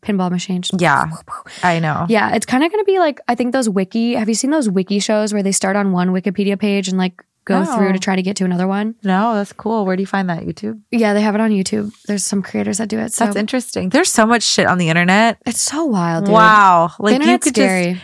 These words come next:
Speaker 2: it is scary.
Speaker 1: But
Speaker 2: Like, you
Speaker 1: cursed images website, like, this story is based on,
Speaker 2: Yeah.
Speaker 1: they're real.
Speaker 2: Cursed
Speaker 1: Like, these,
Speaker 2: images.
Speaker 1: these cursed images thing, like, this last one was on, real.
Speaker 2: Ugh.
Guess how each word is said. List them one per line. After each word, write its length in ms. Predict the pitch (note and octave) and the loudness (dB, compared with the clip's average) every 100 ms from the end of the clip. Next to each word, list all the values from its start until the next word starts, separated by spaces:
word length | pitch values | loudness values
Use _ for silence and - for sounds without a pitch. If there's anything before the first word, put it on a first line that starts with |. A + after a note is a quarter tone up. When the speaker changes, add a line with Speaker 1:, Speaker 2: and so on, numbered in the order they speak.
| - | 0
Speaker 2:
it 120 | B3 | 2
is 140 | D#4 | 2
scary. 600 | - - F3+ E3+ E3+ E3+ - | 2 -2 0 0 0 -2 0
Speaker 1:
But 100 | A#3 | 2
Speaker 2:
Like, 180 | A#3 F#3+ | 2 2
you 80 | |
Speaker 1:
cursed 240 | C4 D4+ C4+ | 2 2 0
images 320 | A#3+ B3 C4 | 0 0 -2
website, 340 | C4+ B3+ C#4+ | -2 0 -2
like, 160 | B3+ G#3+ | 0 -2
this 140 | G#3 F#3+ | 0 -2
story 260 | G#3 G#3 | 0 0
is 100 | G#3 | 0
based 240 | F#3 F3+ G#3+ | -2 -2 -2
on, 220 | A3 A#3 | -2 0
Speaker 2:
Yeah. 260 | G3+ F3 - | 0 2 2
Speaker 1:
they're 120 | B3 | 2
real. 360 | G3+ F#3+ - G#3 _ _ _ _ _ | 0 -2 -4 -10 _ _ _ _ _
Speaker 2:
Cursed 280 | - G#3+ G3+ | -4 -2 0
Speaker 1:
Like, 100 | B3 | 0
these, 140 | B3+ G#3+ | 2 0
Speaker 2:
images. 300 | F#3+ - - _ | -4 -10 -20 _
Speaker 1:
these 200 | B3 A#3+ | -2 -2
cursed 340 | - A#3 A#3 | -2 -2 -2
images 380 | - G3+ G#3 A3 | -2 -2 -2 -4
thing, 200 | - A#3 | -2 -2
like, 180 | A#3 G3+ | -2 -2
this 140 | G3+ F#3+ | -4 0
last 260 | F3+ F#3 | 0 0
one 180 | G#3 G#3 | -2 0
was 140 | G#3 G#3 | 0 0
on, 300 | G#3+ A3 G#3+ _ _ _ _ _ _ | 0 -2 -6 _ _ _ _ _ _
real. 280 | G3+ F#3+ - - _ _ | -2 -2 -2 -8 _ _
Speaker 2:
Ugh. 260 | A3+ C4 A#3 | 0 2 2